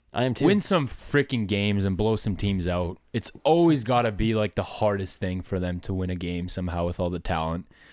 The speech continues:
Speaker 2: And we've always been gassing them, so I'm just, like, sick and tired of talking about the Chargers.
Speaker 1: You're hashtag done.
Speaker 2: I'm hashtag done. I'm out. I'm out.
Speaker 1: Bosa's out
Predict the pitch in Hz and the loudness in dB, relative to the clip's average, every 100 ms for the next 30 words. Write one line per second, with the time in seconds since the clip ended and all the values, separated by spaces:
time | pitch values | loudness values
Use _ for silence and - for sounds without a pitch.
0 | - 101 101 - 135 135 107 107 95 92 | -10 -4 -4 2 2 2 0 -2 -2 -2
1 | 90 92 87 82 101 104 87 - 90 78 | -4 -4 -4 -2 -2 -2 -4 -8 -10 -10
2 | - - 76 - 78 78 76 76 85 98 | -10 -8 -10 -10 -14 -10 -10 -10 -14 -10
3 | - 76 80 71 85 - 71 71 120 120 | -8 -8 -10 -14 -16 -14 -14 -10 -4 -2
4 | 117 - 117 95 90 87 - - 107 113 | -2 -4 -6 -6 -6 -6 -6 0 2 2
5 | 107 - 95 90 98 131 104 92 95 _ | 0 0 -2 -2 0 0 0 -2 -6 _
6 | _ _ _ 107 98 90 87 - _ _ | _ _ _ -4 -2 -2 -4 -8 _ _
7 | - 117 160 160 131 127 | -2 0 2 0 0 0